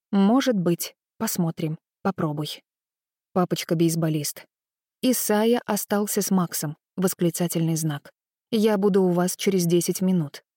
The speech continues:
Восклицательный знак. «Кеннеди может переночевать у меня, если хочет». Восклицательный знак». Я. «Господи, точка. «Я поняла». Точка. Перестань орать. Точка». «Папочка-бейсболист,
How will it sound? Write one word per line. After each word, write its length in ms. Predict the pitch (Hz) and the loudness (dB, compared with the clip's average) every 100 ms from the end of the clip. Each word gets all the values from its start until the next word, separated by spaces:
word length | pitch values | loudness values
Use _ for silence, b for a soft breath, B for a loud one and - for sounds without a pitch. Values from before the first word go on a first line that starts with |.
| _ | _
Восклицательный 800 | 185 202 196 185 - 180 175 170 | -2 0 2 2 2 0 0 0
знак. 400 | 165 160 139 - _ _ _ _ _ _ | 0 -2 -6 -12 _ _ _ _ _ _
«Кеннеди 420 | - 190 196 233 | 0 2 4 4
может 360 | 247 180 185 202 | 4 2 0 0
переночевать 680 | - 202 185 - 175 180 - | 2 2 2 0 -2 -2 0
у 60 | 196 | 2
меня, 260 | 180 170 | 2 2
если 340 | 180 165 - 180 | 0 -2 -2 -6
хочет». 480 | - 165 - 180 - _ - | -6 -8 -8 -12 -16 _ -4
Восклицательный 840 | 202 - 185 175 180 - 165 170 | -4 0 -2 0 -4 -2 -2 -2
знак». 380 | 160 147 143 - _ _ _ _ _ _ _ | -2 -6 -8 -18 _ _ _ _ _ _ _
Я. 320 | - 165 151 - _ _ _ | -4 -2 -4 -8 _ _ _
«Господи, 640 | 240 214 180 175 165 165 - _ | 0 0 -2 -4 -4 -6 -10 _
точка. 420 | 160 - - 160 _ _ | -6 -6 -10 -14 _ _
«Я 200 | 208 202 | 0 0
поняла». 440 | 220 214 208 160 143 _ _ | 2 2 2 0 -6 _ _
Точка. 400 | - 151 - - - _ _ | -6 -4 -6 -10 -16 _ _
Перестань 540 | 214 180 - 202 208 | 2 2 0 -2 0
орать. 460 | 190 180 143 - - _ _ | 0 -2 -4 -8 -12 _ _
Точка». 440 | 165 147 - 135 - _ _ _ _ _ _ | -6 -6 -8 -12 -14 _ _ _ _ _ _
«Папочка-бейсболист, 1120 | 170 170 156 - 170 165 160 160 151 147 - | -6 -4 -4 -2 2 2 2 -2 -2 -8 -12